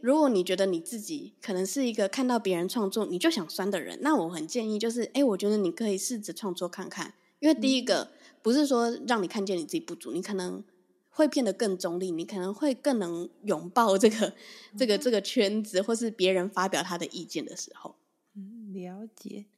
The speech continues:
Speaker 2: 聊完这些，你有什么想要分享给听众的话吗？
Speaker 1: 我想分享给大家的话就是，呃，在身心灵活-，所有的身心灵活动，还有疗愈的活动，
Speaker 2: 嗯。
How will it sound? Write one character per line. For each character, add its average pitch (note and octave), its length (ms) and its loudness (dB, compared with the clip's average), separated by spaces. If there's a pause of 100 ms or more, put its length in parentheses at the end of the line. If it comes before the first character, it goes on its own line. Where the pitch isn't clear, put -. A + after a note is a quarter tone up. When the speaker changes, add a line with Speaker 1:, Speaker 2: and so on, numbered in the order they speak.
(380)
Speaker 2:
聊 F#3 200 -2
完 F#3+ 240 -4
这 G#3 100 -6
些， F#3+ 200 -6
你 F3+ 140 -6
有 F3 120 -8
什 F3 140 -16
么 E3+ 100 -12
想 D#3+ 160 -12
要 D#3 80 -10
分 F3 240 -8
享 E3 220 -10
给 E3 160 -8
听 E3+ 260 -8
众 D#3+ 220 -8
的 G3 140 -12
话 E3 320 -2
吗？ G3+ 140 -14 (360)
Speaker 1:
我 A#3 100 -2
想 B3+ 200 -4
分 A#3 180 0
享 F#3 220 -4
给 E3 160 -10
大 F#3+ 160 -4
家 F#3+ 180 -2
的 E3+ 140 -4
话 F3 240 -8
就 G3 160 -2
是， G3+ 340 0 (440)
呃， F3+ 260 -2
在 C4+ 240 0
身 A#3+ 220 2
心 A#3+ 280 0
灵 F3+ 180 -2
活-， E3 300 -10 (140)
所 A#3+ 200 4
有 D4 80 6
的 G3 140 4
身 G3+ 160 2
心 F#3 180 0
灵 E3 160 -4
活 - 220 -16
动， - 300 -8
还 G3+ 160 -4
有 F3+ 80 0
疗 E3+ 240 -4
愈 G#3+ 160 -2
的 - 280 -8 (100)
活 D#3 200 -8
动， E3+ 220 -2
Speaker 2:
嗯。 - 80 -16